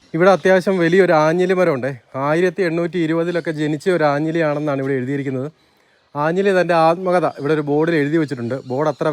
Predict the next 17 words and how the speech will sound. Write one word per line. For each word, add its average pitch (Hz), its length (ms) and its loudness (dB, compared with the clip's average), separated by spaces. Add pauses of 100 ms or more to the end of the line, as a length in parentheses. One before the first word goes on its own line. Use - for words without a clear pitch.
വ്യക്തമൊന്നുമല്ല, 135 600 -2 (160)
കഷ്ടിച്ച് 175 460 -4
വായിക്കാം. 117 280 -6 (640)
വളരെ 165 280 2
ഇൻട്രസ്റ്റിംഗ് 175 400 0
ആണ്. 139 100 -4 (180)
ഞാനത് 139 320 -2
വായിച്ച് 139 300 -4 (140)
ഈ 131 80 -6
വീഡിയോയുടെ 135 320 -2
അവസാനം 127 360 -4 (280)
കേൾപ്പിച്ച് 151 380 -2
തരാം 123 220 -2
കേട്ടോ. 117 140 -8 (160)
കാരണം 131 300 -2
കുറേ 139 200 0
അധികം 147 200 -2